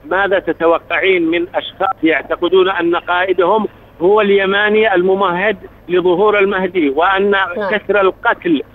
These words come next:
Speaker 1: وكثر الدماء سيؤدي إلى ظهور المهدي؟ هذه هي رؤيتهم. فماذا تتوقعين؟ هم الآن يتلذذون
Speaker 2: نعم.
Speaker 1: في إراقة الدماء، يتلذذون في إسالة الدماء، وكلما زاد القتل كلما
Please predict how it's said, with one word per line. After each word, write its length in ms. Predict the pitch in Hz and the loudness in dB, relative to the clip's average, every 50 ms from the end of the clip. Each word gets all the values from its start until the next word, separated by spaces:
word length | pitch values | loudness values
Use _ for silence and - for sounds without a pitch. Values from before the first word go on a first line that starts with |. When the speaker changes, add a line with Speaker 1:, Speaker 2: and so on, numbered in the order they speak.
| - - - - | -20 -20 -4 -2
Speaker 1:
وكثر 440 | 165 - - 202 190 - 196 190 190 | -2 -2 0 -2 -4 -2 -2 -2 -2
الدماء 480 | 180 170 165 190 196 202 208 226 226 220 - - - - - - | -4 -2 -2 0 0 2 0 0 -2 -4 -6 -18 -20 -20 -18 -4
سيؤدي 540 | - 190 190 196 214 202 196 190 185 214 208 | 0 2 2 2 2 2 -2 -4 -2 -2 0
إلى 200 | 214 202 185 202 190 | 2 4 4 4 2
ظهور 360 | 175 185 180 190 208 208 208 | 2 2 2 4 4 4 2
المهدي؟ 420 | 196 202 202 190 190 175 160 165 | 2 0 0 0 0 0 0 2
هذه 180 | 185 220 240 240 | 2 0 0 0
هي 240 | 240 240 240 240 233 | 0 2 2 2 2
رؤيتهم. 540 | 220 226 226 214 214 202 - 202 196 170 | 2 2 4 2 2 0 2 0 0 0
فماذا 340 | 151 180 202 220 226 226 226 | 0 0 0 0 2 2 0
تتوقعين؟ 600 | - - 196 185 208 208 190 - 202 185 196 170 | 0 0 0 2 2 0 0 0 -2 0 0 2
هم 180 | 175 214 220 214 | 0 0 2 0
الآن 240 | 202 202 214 214 208 | 0 0 0 0 0
يتلذذون 720 | 190 170 - 190 190 180 160 - 190 190 196 226 233 220 | 0 2 2 2 2 0 0 0 0 4 4 4 4 4
Speaker 2:
نعم. 60 | 180 - - - - - | 2 -4 -10 -20 -20 -2
Speaker 1:
في 180 | - 170 170 170 | 0 2 2 4
إراقة 280 | 175 185 180 - 175 - - | 2 0 0 -2 -4 -6 -6
الدماء، 500 | 160 - - 170 175 180 180 160 165 190 | -6 -2 0 0 2 2 2 2 2 2
يتلذذون 760 | 180 196 196 196 202 185 170 196 196 185 208 233 233 214 185 - - - - - - | 2 2 2 2 2 0 0 -2 0 2 4 4 2 2 0 -4 -12 -20 -20 -4 0
في 220 | 170 185 180 151 - | 2 2 2 0 0
إسالة 320 | - 202 214 214 214 196 196 | 0 2 2 2 2 0 -2
الدماء، 480 | 190 180 - 190 190 185 196 202 196 185 | -4 -6 -2 0 0 0 0 0 2 0
وكلما 500 | 180 - - 202 208 214 214 214 208 190 | 0 0 -2 -2 -2 0 0 0 0 0
زاد 260 | 175 214 214 220 214 | 0 2 2 2 2
القتل 360 | 208 202 - 233 214 - 196 - - - - - - - | 0 0 0 -4 -4 -4 -10 -16 -18 -20 -20 -20 -6 -2
كلما 600 | 202 208 214 220 220 220 220 220 202 190 185 185 | 0 0 2 2 2 2 2 2 4 4 4 2